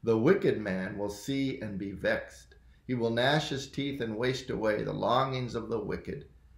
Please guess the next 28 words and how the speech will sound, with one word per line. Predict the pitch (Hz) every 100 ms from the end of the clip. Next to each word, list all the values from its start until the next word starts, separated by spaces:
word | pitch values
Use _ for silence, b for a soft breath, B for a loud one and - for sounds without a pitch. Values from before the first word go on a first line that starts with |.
| - - -
will | 95
come | 95 - 92 90 -
to | 87
nothing. | 85 76 - - - _ _ - - - - - _ _ _ _ _ _ - - - b b b -
So | 117
the | 117
verse | 107 127 143 156 -
that | 92 98
just | 120 120
jumped | - 127 127 - 110
out | 110 107 - B B B -
at | 104 - 101
me | 104 101 92 90 - _ - - - - -
was | 104 98 92 - - - - -
the | 104
verse | 98 110 113 - -
seven, | 107 98 95 92
where | 98 101
he |
says, | 101 113 98 95 -
"He | - 143 147 143 139 -
will | 90 90
have | - 117 101 101 92 95
no | 98 110 117
fear | - - 117 101 98
of | 87 85 -
bad | 78 78 -
news. | 80 80 78 -